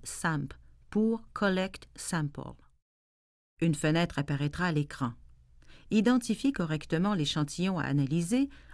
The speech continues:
en inscrivant le numéro de l'échantillon qui est écrit sur la bouteille, ainsi que la date et l'heure de l'analyse. Cliquez sur le bouton OK pour lancer l'analyse.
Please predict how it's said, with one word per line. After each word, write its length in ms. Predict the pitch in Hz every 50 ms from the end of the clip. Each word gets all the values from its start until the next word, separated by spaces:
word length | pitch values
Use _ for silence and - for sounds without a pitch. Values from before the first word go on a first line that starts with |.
| - -
en 160 | 190 196 220
inscrivant 580 | 269 294 - - - - 233 226 214 262 294
le 120 | 262 165 147
numéro 440 | 170 208 226 226 196 185 - 208 190
de 120 | 170 147
l'échantillon 680 | 131 135 139 - 143 139 139 - - 165 180 202 226 240
qui 160 | 240 - 143
est 120 | 135 -
écrit 260 | 170 170 - 208 208
sur 160 | 185 - 156 139
la 100 | 131 135
bouteille, 560 | 127 135 139 - 190 165 190 226 240 202 - - - - - - - - - -
ainsi 400 | - 185 185 185 - - 214 202
que 100 | - -
la 140 | 139 127 131
date 340 | 139 135 139 135 165 - - -
et 140 | - 180 185
l'heure 260 | 170 151 147 160 180
de 100 | 190 190
l'analyse. 680 | 175 175 160 151 139 139 135 135 131 131 123 - 123 - - - - - - - - - - - - - - _ _ _ _ _ _ - - - - - - - -
Cliquez 400 | - 185 196 190 196 - 208 214
sur 180 | 202 - 190 170
le 120 | 160 156
bouton 440 | 147 139 156 147 - 147 127 127 - - - -
OK 260 | 190 208 196 - - 185 233 285 - - _ _ _ -
pour 160 | - 240 214
lancer 320 | 190 165 160 156 - -
l'analyse. 640 | 247 240 196 180 160 143 127 131 127 127 139 -